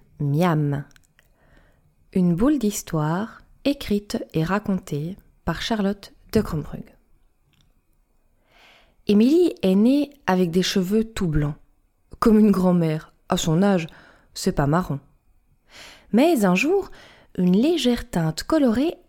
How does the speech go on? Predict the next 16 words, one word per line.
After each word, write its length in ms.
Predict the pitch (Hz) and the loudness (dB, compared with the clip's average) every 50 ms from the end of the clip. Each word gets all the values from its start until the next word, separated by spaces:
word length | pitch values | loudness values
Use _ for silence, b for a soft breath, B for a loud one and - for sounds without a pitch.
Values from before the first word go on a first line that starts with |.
| _ | _
est 60 | 202 | -2
soudainement 640 | 208 - - - 233 196 202 190 202 226 262 262 247 | -2 -2 -2 -2 0 2 2 4 4 4 4 4 2
arrivée. 540 | 214 196 185 190 185 165 165 170 170 170 - _ _ b b b b b b b b b b b b b b b b _ _ _ | 0 0 0 -2 -2 -2 -2 -2 -4 -4 -6 _ _ b b b b b b b b b b b b b b b b _ _ _
Une 160 | 196 208 202 | 0 0 2
teinte 320 | 208 240 233 247 240 240 254 | 2 2 2 2 2 2 2
un 100 | 240 240 | 2 2
peu 200 | 240 - 302 311 | 2 4 4 4
rousse, 640 | 294 214 180 180 208 240 - - - - - - - _ _ _ _ | 2 2 2 0 0 0 -2 -4 -8 -8 -10 -10 -14 _ _ _ _
tiens, 240 | - 185 165 156 - | -2 -2 -2 -2 -4
tiens, 300 | - - 180 214 285 427 - _ _ _ _ _ _ _ - | -4 -2 -2 -2 -2 -2 -6 _ _ _ _ _ _ _ -6
ses 220 | 220 208 - - 190 | -6 -2 0 -2 0
parents 580 | - 175 165 170 202 226 240 240 226 233 - - | 0 0 0 2 2 2 2 2 2 0 -2 -2
en 120 | 175 165 | -2 -2
furent 300 | 156 - - 220 - - | -2 -2 -2 -2 -2 -2
très 260 | - - 220 196 165 | -4 -4 -2 -2 -2
étonnés. 420 | 147 135 - 233 233 208 165 160 | -2 -2 0 0 2 2 0 -2